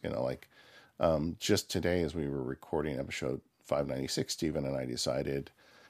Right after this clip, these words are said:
you know what? There's so many different apps out there that are supposed to be able to control HomeKit. You know, HomeKit is an Apple technology to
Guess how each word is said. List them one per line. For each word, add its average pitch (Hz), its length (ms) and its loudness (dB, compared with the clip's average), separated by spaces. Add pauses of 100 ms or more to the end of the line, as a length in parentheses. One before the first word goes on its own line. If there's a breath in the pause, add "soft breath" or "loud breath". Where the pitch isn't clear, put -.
(120 soft breath)
you 95 100 2
know 104 100 6
what? 120 180 8
There's 120 240 2
so - 540 6
many 120 240 6
different 85 440 4
apps 82 320 0
out 69 260 2
there 65 500 0
that - 140 -2
are 78 80 0
supposed - 260 -4
to 85 60 -2
be 78 240 0
able 78 180 -2
to 76 80 -4
control - 400 -4
HomeKit. 69 480 -4 (180)
You 87 80 -4
know, 76 60 -2
HomeKit 87 360 0
is 76 140 -2
an 69 80 -2
Apple 71 240 -4
technology 69 840 -2
to 60 240 -4